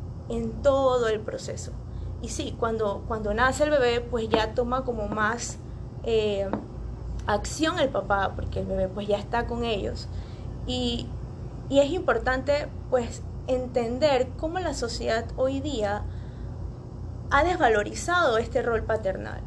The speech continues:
porque se escuchan mañana muchas veces,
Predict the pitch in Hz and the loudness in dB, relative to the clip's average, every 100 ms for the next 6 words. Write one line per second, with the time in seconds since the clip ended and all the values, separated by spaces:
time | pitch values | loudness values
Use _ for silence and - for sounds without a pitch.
0 | - - - - 233 240 233 - 240 - | -10 -12 -12 -4 -2 0 0 0 0 0
1 | 370 370 - 220 214 226 - - 208 226 | 0 0 0 0 0 -4 -6 -6 -4 -2
2 | 254 240 240 247 233 254 247 220 208 226 | 0 0 0 0 -2 2 2 2 -2 -6